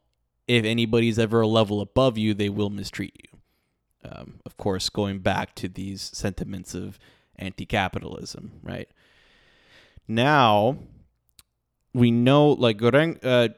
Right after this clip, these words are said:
Trimagasi has told Goreng that when, uh, like, every month, they switch levels.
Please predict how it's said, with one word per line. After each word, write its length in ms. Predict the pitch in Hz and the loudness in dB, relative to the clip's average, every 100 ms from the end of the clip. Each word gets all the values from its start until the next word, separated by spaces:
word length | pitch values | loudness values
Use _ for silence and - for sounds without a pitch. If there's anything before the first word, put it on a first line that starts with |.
| _ _ _ _ | _ _ _ _
Trimagasi 420 | 131 143 135 160 | -2 0 2 2
has 100 | 180 | 2
told 220 | - 170 139 | 0 0 2
Goreng 360 | 123 117 117 | 2 2 2
that 260 | 110 104 101 | 0 -2 -2
when, 440 | 113 113 117 123 - _ _ - | 0 0 0 -4 -8 _ _ -2
uh, 80 | 120 | 0
like, 160 | 110 | 2
every 300 | - 131 175 | 2 2 2
month, 480 | 160 123 113 135 - _ _ _ _ _ _ _ _ _ _ | 2 2 2 0 -10 _ _ _ _ _ _ _ _ _ _
they 120 | - 113 | -2 -2
switch 400 | - 120 110 - | 2 0 0 -2
levels. 500 | 87 - - - | -6 -8 -16 -16